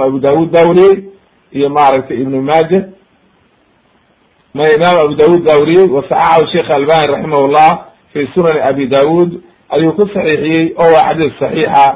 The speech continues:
oo soo wey. Waay, marka wuxuu ina barayaa inayna bannaanayn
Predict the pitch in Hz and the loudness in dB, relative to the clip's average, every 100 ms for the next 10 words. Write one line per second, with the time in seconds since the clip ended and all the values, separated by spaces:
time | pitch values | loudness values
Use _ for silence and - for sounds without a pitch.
0 | - _ 180 160 180 160 131 90 _ _ | -6 _ -2 2 0 2 -2 -6 _ _
1 | _ _ _ _ _ _ 160 139 107 - | _ _ _ _ _ _ -2 0 0 -4
2 | 156 185 240 240 220 185 208 214 214 208 | -6 0 0 2 0 0 2 2 4 2
3 | 208 - _ _ - 220 220 180 135 156 | 0 -12 _ _ -2 0 2 0 -2 -2
4 | 156 156 180 175 170 | 0 0 0 -2 -4